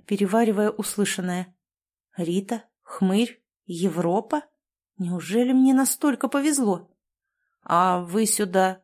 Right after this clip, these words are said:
"Разрешение на выезд Ваньки из страны оформлять от его отца", договаривает за меня тёща. "Забирает она его туда, с собой". "А ты на развод подавать приехал?" интересуется, ничего не подозревая.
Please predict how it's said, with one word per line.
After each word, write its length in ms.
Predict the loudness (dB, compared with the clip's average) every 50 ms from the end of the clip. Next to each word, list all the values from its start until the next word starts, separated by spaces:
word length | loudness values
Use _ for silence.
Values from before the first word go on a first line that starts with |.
| _ _ _ _ _ _
"Разрешение 680 | 0 2 2 2 2 0 0 0 0 2 4 4 4
на 160 | 6 4 4 4
выезд 340 | 4 2 4 4 2 2
Ваньки 360 | 4 4 4 4 2 0 0 0
из 140 | 2 2
страны 400 | 2 2 4 4 4 4 4 2
оформлять 540 | 0 2 2 2 4 4 4 4 2 0 -2
от 120 | -4 -4 -4
его 180 | -2 2 4
отца", 480 | 2 4 4 4 4 4 2 0 -2 _ _ _ _ _ _ _
договаривает 720 | -8 -6 -2 0 0 2 2 2 0 0 0 0 -2 0 0
за 80 | -2
меня 260 | 0 0 0 -2 -4
тёща. 460 | -4 -2 -2 -2 -2 -2 -6 -6 -8 -12 _ _ _ _ _ _ _ _
"Забирает 680 | -4 -2 0 0 2 2 4 4 4 4 4 2 0 0
она 160 | 0 0 0
его 240 | 0 0 0 -2 -2
туда, 400 | -2 -4 -2 -2 -2 -2 -2 -6 _ _ _
с 160 | 0 2 2
собой". 520 | 4 4 2 2 2 0 0 -2 -2 -8 _ _ _ _ _ _ _ _ _ _ _ _ _
"А 160 | 0 0 0
ты 220 | 2 2 2 4
на 120 | 6 6 6
развод 480 | 6 6 4 4 4 2 2 0 0
подавать 480 | -2 0 2 4 4 4 4 2 2 -4
приехал?" 580 | -4 -2 0 0 0 -2 -2 -4 -6 -6 -10 _ _ _ _ _ _ _ _
интересуется, 880 | 2 2 2 4 4 2 2 2 0 2 4 4 4 4 2 0 2 2
ничего 380 | 0 0 0 0 -2 -2 0
не 120 | -2 -2 -2
подозревая. 800 | -4 -2 -2 -2 -2 -2 -2 -2 0 0 -2 -2 -6 -8 _